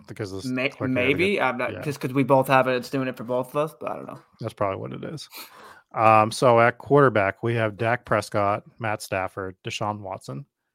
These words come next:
Speaker 1: Running back is Connor, E T N, Chase Edmonds, Darrell Henderson, Kenneth Gainwell. Don't hate the running back room, especially where we drafted these guys. That's what's important, right? We got E T N at pick ninety-four, Chase Edmonds at pick one eighteen,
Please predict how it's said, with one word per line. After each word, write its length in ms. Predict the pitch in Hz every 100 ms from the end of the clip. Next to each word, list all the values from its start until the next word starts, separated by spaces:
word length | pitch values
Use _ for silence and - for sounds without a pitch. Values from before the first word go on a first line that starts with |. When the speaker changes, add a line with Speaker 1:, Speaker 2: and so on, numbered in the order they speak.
| _ _ _ _ _
Speaker 1:
Running 280 | 117 127 131
back 280 | 127 127 117
is 120 | -
Connor, 400 | - 117 117 123 -
E 100 | 113
T 220 | - 107
N, 400 | 107 110 120 131
Chase 300 | - 110 -
Edmonds, 360 | 104 110 110
Darrell 220 | 104 98 98
Henderson, 500 | 104 98 101 104 110
Kenneth 300 | 104 95 -
Gainwell. 460 | 101 104 120 151 - _ _ _ _ _
Don't 220 | 101 120
hate 220 | - 127 -
the 100 | 98
running 220 | 117 95
back 240 | 90 87
room, 160 | 92 92
especially 380 | 95 147 151 135
where 140 | 120
we 100 | 104
drafted 500 | 92 101 98 98 95
these 160 | 92 90
guys. 300 | 92 92 101
That's 240 | 113 123
what's 200 | 117 107
important, 520 | 98 80 98 85 87 87
right? 260 | 92 98
We 140 | 92 101
got 260 | 101 104 -
E 140 | 131
T 180 | - 104
N 120 | 101
at 100 | 98
pick 160 | - -
ninety-four, 640 | 92 92 95 95 90 87 87 _ _ - _ _
Chase 300 | - 113 101
Edmonds 460 | 101 95 95 92 90
at 200 | 90 -
pick 200 | 98 90
one 160 | 95 90
eighteen, 680 | 87 - 95 95 90 92